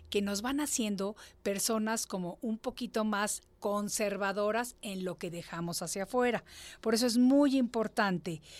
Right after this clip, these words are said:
saber que la confianza en uno mismo es precisamente la actitud que nos permite creer en nuestras habilidades. Y eso no significa creer que podemos hacer todo lo que queremos, sino que se aprende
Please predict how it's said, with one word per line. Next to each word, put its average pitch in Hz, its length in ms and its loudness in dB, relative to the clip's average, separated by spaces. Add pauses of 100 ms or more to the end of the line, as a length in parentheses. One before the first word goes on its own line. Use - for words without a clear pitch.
(160)
saber 220 500 6
que 214 140 2
la 190 180 2
confianza 269 680 2
en 226 120 6
uno 220 220 4
mismo 180 460 0 (280)
es 247 200 6
precisamente 247 640 4
la 196 300 4
actitud 277 580 -2
que 302 160 4
nos 233 220 4
permite 208 560 0
creer 208 420 2
en 185 160 4
nuestras 285 680 2
habilidades. 165 920 -6 (360)
Y 214 120 4
eso 247 260 8
no 226 160 6
significa 226 880 0 (360)
creer 202 380 2
que 262 140 0
podemos 196 460 0
hacer 185 320 -2
todo 190 420 0
lo 175 140 -4
que 190 120 -6
queremos, 285 640 2 (400)
sino 247 400 6
que 247 160 4
se 240 160 6
aprende 302 720 6